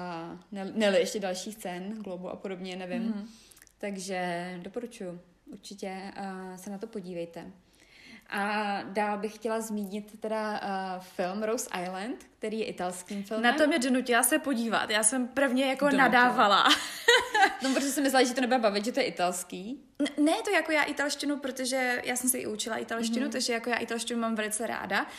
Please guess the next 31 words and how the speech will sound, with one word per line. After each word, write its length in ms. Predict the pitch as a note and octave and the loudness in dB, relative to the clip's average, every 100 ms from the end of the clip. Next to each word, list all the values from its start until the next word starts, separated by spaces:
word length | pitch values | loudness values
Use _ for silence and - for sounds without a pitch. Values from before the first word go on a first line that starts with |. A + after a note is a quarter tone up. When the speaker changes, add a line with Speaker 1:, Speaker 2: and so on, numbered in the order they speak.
| - - | -6 -4
Speaker 2:
A 80 | |
právě 340 | A#3 A#3 A3+ A#3 | 2 4 4 2
to 140 | A#3 | 2
se 120 | A#3+ | 2
mi 80 | A#3+ | 2
na 60 | A3 | 0
tom 180 | A#3+ A#3+ | 2 0
líbilo, 300 | A3 G3 G3+ | 0 -4 -6
že 60 | |
to 80 | - | -6
bylo, 160 | G#3 A3 | -4 -2
Speaker 1:
Mhm. 360 | A3+ G#3+ A3 | -2 -4 -6
Speaker 2:
že 100 | G3+ | -8
to 100 | G3+ | -8
bylo, 180 | G3 G3+ | -6 -4
jsem 140 | G3+ | -2
si 220 | G3 - - _ | -2 -2 -6 _
oživila 380 | G3 F3+ F3 F3 | -12 -10 -8 -10
nějaké 260 | F#3+ - | -10 -12
slovíčka. 520 | - F3+ F3+ - C4 D4 - _ _ _ _ _ - - - - - - - | -12 -10 -10 -2 -2 -2 -8 _ _ _ _ _ -20 -18 -16 -16 -16 2 6
A, 800 | A3 A3 G#3+ G#3+ A3 A3 A3+ A3+ | 8 6 6 4 2 0 -2 -2
eh, 280 | A#3 A3 A3+ | -2 0 4
ale 160 | B3 C4 | 6 6
jako 140 | E4+ | 4
nakonec 260 | D#4 D#4+ C#4 | 2 2 0
mě 100 | C#4+ | 2
to, 280 | C4+ B3+ - | 2 2 0
mě 100 | C4 | -4
to 100 | C4 | -2
fakt 220 | C4 D4 - | -2 -4 -4
chytlo. 400 | E4 - G3+ | -6 -6 -8